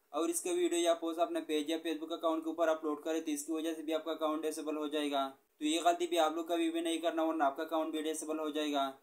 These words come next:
उसके बाद third number पर आप लोग ये गलती करेंगे कि किसी दूसरे के ऊपर जुल्म हो जाएगा,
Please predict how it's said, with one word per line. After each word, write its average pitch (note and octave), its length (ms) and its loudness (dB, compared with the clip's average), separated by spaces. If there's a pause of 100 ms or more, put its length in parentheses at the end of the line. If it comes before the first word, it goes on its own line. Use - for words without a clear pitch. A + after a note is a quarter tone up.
(140)
उसके D#3+ 240 -2
बाद F3+ 220 10
third F3+ 120 2
number F#3 200 2
पर F3+ 140 2
आप D#3 200 8
लोग E3+ 160 -2
ये E3+ 120 2
गलती E3+ 240 2
करेंगे E3+ 300 0
कि E3 100 -12
किसी D3+ 240 -4
दूसरे D#3+ 280 -4
के E3 100 -4
ऊपर E3 260 0
जुल्म D3+ 260 0
हो D#3+ 180 -2
जाएगा, D#3 320 0